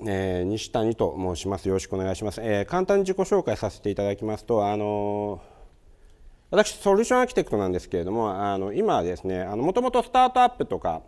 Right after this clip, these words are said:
あの、ウェブサービス系のお客様を担当するソリューションアーキテクトをしていまして、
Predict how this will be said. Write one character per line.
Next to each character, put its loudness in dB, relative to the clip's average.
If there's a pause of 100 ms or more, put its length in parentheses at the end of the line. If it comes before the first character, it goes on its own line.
あ -12
の、 -6
ウ -4
ェ 2
ブ -2
サ 2
ー 6
ビ 0
ス -16
系 2
の 0
お -4
客 -4
様 -4
を -6
担 -6
当 -4
す -6
る -2
ソ -4
リ -2
ュ -2
ー -2
シ -8
ョ -6
ン -4
ア -4
ー -6
キ -20
テ -12
ク -20
ト -10
を -8
し -16
て -8
い -6
ま -10
し -18
て、 0